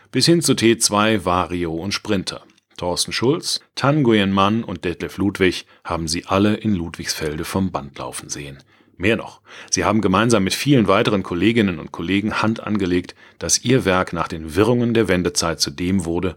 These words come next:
was es heute ist. Neunzehnhundertvierundneunzig wurden die Gesellschaften N L G und E G L, Entwicklungsgesellschaft für Kraftfahrzeuge Ludwigsfelde, hundertprozentige Töchter der damaligen Daimler-Benz A G.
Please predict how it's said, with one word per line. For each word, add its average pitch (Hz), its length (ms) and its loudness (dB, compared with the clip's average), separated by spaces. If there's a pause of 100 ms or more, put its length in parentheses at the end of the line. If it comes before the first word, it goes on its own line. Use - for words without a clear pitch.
(140)
was - 360 -4
es - 260 -2
heute - 260 -10
ist. - 340 -6 (1040)
Neunzehnhundertvierundneunzig 147 1080 4
wurden 143 200 4
die 135 80 0
Gesellschaften 110 600 2
N 120 140 0
L 107 160 4
G 101 300 2
und 113 260 -6
E 110 120 2
G 98 280 0
L, 113 420 2
Entwicklungsgesellschaft 78 1200 -6
für - 160 -12
Kraftfahrzeuge 82 880 -4
Ludwigsfelde, 90 880 -4 (520)
hundertprozentige 131 840 2
Töchter 95 380 2
der 90 160 2
damaligen 85 760 -2
Daimler-Benz 82 720 -4
A - 60 -8
G. 73 240 -16